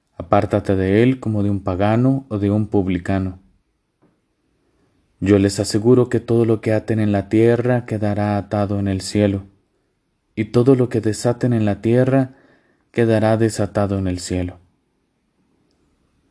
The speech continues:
Yo les aseguro también que si dos de ustedes se ponen de acuerdo para pedir algo, sea lo que fuere, mi Padre Celestial se lo concederá.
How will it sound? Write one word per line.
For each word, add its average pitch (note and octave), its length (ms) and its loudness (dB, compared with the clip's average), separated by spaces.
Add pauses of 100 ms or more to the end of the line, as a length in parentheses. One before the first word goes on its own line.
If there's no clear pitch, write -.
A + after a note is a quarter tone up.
(180)
Yo G#2+ 140 4
les A2 200 2
aseguro G#2 420 0
también G2+ 480 0
que G#2 100 -6
si G2+ 160 -2
dos G2+ 180 2
de G2 80 -4
ustedes G2+ 480 -2
se - 140 -6
ponen G2+ 340 -2
de F#2+ 60 -2
acuerdo G2+ 520 -2
para G2+ 280 -4
pedir A2 280 0
algo, F#2 480 -4 (180)
sea C3 340 -2
lo A#2+ 120 0
que G2+ 120 -2
fuere, F#2+ 400 -4 (1000)
mi G#2 120 0
Padre G2 400 0
Celestial G#2 680 -2
se G#2 180 -2
lo G#2 180 0
concederá. F#2 720 -4